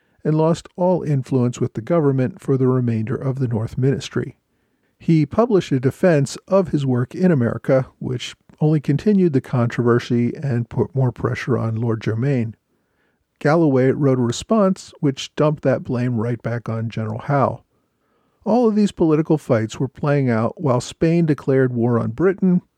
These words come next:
and a joint French-Spanish fleet was preparing to take out the British Navy and facilitate an invasion of Great Britain in the spring of seventeen seventy-nine. In London, various lords were actually placing bets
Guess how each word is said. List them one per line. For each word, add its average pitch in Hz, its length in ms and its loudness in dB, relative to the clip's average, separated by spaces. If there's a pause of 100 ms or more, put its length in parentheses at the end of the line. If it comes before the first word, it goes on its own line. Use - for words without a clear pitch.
(300)
and 131 340 0
a 131 200 2
joint 180 420 0
French-Spanish 156 840 -2
fleet 120 380 -2
was 131 180 -2
preparing 120 500 -2
to 139 100 -8
take 180 320 -2
out 127 220 0
the 131 60 -4
British 107 340 -4
Navy 156 480 0 (180)
and 170 280 0
facilitate 123 840 -2
an 139 120 -2
invasion 113 600 -4
of 139 140 -6
Great 107 320 -6
Britain 165 440 0 (200)
in 170 140 2
the 156 80 2
spring 110 340 0
of 107 80 -2
seventeen 113 460 -2
seventy-nine. 110 840 0 (840)
In 143 140 -2
London, 190 520 0 (300)
various 160 400 -2
lords 135 300 0
were 123 100 0
actually 127 360 -4
placing 123 520 -4
bets 175 480 -2